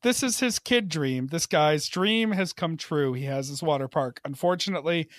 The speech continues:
he did not dream about a, uh, an M B A or something. Uh, <laughs> and Andrew's dream of having a desk near a window,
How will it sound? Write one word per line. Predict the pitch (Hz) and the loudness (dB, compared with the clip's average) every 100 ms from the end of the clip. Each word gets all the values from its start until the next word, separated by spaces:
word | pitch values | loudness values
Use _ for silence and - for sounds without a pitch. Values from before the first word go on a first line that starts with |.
| - | -10
he | - 135 | -6 -6
did | 143 | -2
not | 170 165 - | 2 2 0
dream | - 165 175 175 175 - | -6 -2 0 2 0 -2
about | 156 151 | 2 2
a, | 147 139 _ _ _ | 2 -4 _ _ _
uh, | 156 143 135 - | 2 2 2 0
an | 160 | 0
M | 165 156 | 0 0
B | 165 | 2
A | 175 147 123 | 4 4 0
or | 123 | -4
something. | 151 123 127 123 156 - _ _ _ _ - _ _ _ - - | -4 -6 -8 -12 -14 -14 _ _ _ _ -20 _ _ _ -18 -8
Uh, | 147 147 143 233 240 - | -2 0 0 -4 -10 -2
<laughs> | 202 381 320 - 254 277 - - - - - - _ _ - - - - - | 0 4 2 2 -4 -14 -16 -18 -20 -20 -20 -20 _ _ -14 -12 -12 -10 2
and | 175 165 - | 4 4 2
Andrew's | 196 214 180 208 185 - | 4 4 2 0 0 0
dream | 190 180 165 | 0 2 0
of | - | 0
having | 175 165 | 0 0
a | 151 | -2
desk | 156 156 - | 0 -2 -2
near | 170 160 | 0 2
a | |
window, | 151 170 156 147 139 | 2 0 2 0 -2